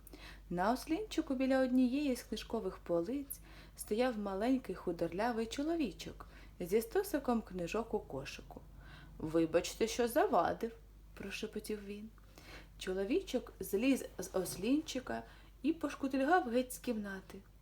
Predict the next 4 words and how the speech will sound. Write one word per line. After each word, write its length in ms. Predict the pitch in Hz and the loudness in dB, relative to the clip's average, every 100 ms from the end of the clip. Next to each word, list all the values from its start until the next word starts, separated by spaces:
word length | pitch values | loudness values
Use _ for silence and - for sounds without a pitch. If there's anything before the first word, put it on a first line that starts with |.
| - - | -20 -16
«Хто 360 | - - 480 | 4 8 10
це?» — 220 | - - 175 - - - - - | 8 -2 -8 -12 -20 -20 -20 -14
запитала 500 | 160 165 165 165 170 - | -8 -4 -2 -2 -2 -4
Анна. 380 | 156 143 147 | -8 -8 -10